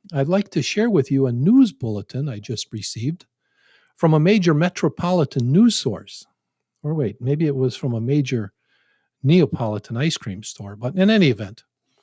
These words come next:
here's what it says. "The protesting and rioting in major cities across the United States has spread to the Villages,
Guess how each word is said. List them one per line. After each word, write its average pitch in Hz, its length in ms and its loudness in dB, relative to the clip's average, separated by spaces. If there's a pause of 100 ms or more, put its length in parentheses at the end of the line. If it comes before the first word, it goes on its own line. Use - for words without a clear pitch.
(360)
here's 175 200 4
what 143 80 2
it 123 140 -2
says. - 420 -4 (1600)
"The - 100 0
protesting 180 800 2 (160)
and 123 200 -4
rioting 135 560 -2 (160)
in 110 160 -12
major 143 340 -2
cities 120 460 -4
across 139 400 -8
the - 100 -16
United 117 440 -8
States - 400 -6
has 120 140 -8
spread 190 400 -2
to 190 100 -2
the 147 120 2
Villages, 131 800 -2